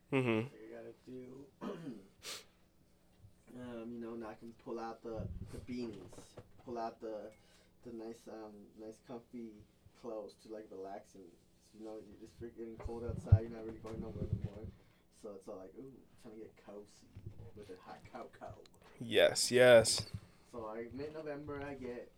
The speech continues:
Speaker 2: really into it, but setting up, <laughs> not until after Thanksgiving, like, probably, like, the weekend. You know how we have the long ass weekend
Speaker 1: Mm-hmm.
Speaker 2: and shit to do, so it's like Thanksgiving. The next day, I'm just like, "I'm full as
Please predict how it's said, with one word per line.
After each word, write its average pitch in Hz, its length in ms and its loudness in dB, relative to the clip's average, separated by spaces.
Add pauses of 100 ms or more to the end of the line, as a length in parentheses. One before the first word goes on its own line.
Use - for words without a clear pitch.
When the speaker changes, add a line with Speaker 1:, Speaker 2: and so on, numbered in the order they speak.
Speaker 2:
really 120 240 -8
into 117 380 -10
it, 110 240 -10 (500)
but 135 340 -4 (340)
setting 180 420 -2
up, 196 240 0 (1200)
<laughs> - 480 -20
not 127 200 -4
until 131 220 -8
after 107 240 -6 (400)
Thanksgiving, 104 520 -12 (640)
like, 120 140 -10 (280)
probably, 123 260 -8
like, 117 180 -8
the 113 120 -8
weekend. 117 320 -8 (680)
You 135 80 -6
know 135 40 -8
how 147 100 -4
we 135 80 -4
have 127 120 -4
the 120 60 -8
long 123 320 -6
ass 123 160 -8
weekend 170 340 -4
Speaker 1:
Mm-hmm. 113 640 6
Speaker 2:
and - 100 -2
shit - 180 -12
to - 60 -12
do, - 260 4 (440)
so - 200 -4
it's - 120 -8
like 104 180 -8 (320)
Thanksgiving. 123 600 -8 (160)
The 120 80 -8
next 117 240 -10
day, 117 120 -6
I'm 117 120 -8
just 110 120 -12
like, 107 160 -10
"I'm 131 60 -12 (220)
full 117 240 -2
as 117 60 -8